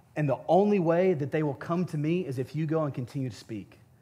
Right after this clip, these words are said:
So go, continue. I will save them. I will open their hearts, but you've got to go." And Paul then, what that does for Paul, that doesn't make Paul then go,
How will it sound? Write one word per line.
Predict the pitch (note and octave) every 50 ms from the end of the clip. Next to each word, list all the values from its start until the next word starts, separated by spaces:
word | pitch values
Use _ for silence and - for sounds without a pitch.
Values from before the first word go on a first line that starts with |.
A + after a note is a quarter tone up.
| - - - _ _ _ _ _ _
So | - - C#3+
go, | C3 A#2+ D#3 D#3+ D#3 B2+ A2 G2 -
continue. | - C#3 B2+ - - D#3+ D#3 D3+ B2+ A2 F#2+ - - - - _
I | - D3+ E3+ F3+ G3 G#3 G#3
will | D#3 D#3+ D#3 E3
save | D3+ - - E3 D3+ D#3 D3+ C3+
them. | A#2 G#2+ F#2 F#2 -
I | C3 D3 F3 F#3+
will | G3 G3+ G3+ -
open | D#3+ E3+ E3+ E3 E3+
their | D3 D3 C#3
hearts, | C3 - - C#3 B2 A#2+ - - - - - - -
but | - C#3 B2+
you've | C3 D3 F3 D#3+ C#3+
got | D#3 D3
to | C#3
go." | B2 A#2 G#2 G2 E2+ E2 - - - _ _ _ _ - _ _ - - _ _ - - _ - _ - -
And | - D3+ D3+ B2+
Paul | - - - F#3 F#3+ A3 A#3+ A3+
then, | E3+ D3 C3+ D3
what | D#3+ E3
that | G3+ G3+ F3+ E3+
does | F3+ G3 G#3 -
for | - F#3+
Paul, | D#3 - - F3+ F#3+ G#3 G#3+
that | G3 F#3 F#3+
doesn't | A#3 A3 G3+ A3
make | F#3+ G3 G3 F#3+ -
Paul | - G3 G3 G3
then | F3 F3+ E3
go, | D#3+ E3+ D#3 C#3+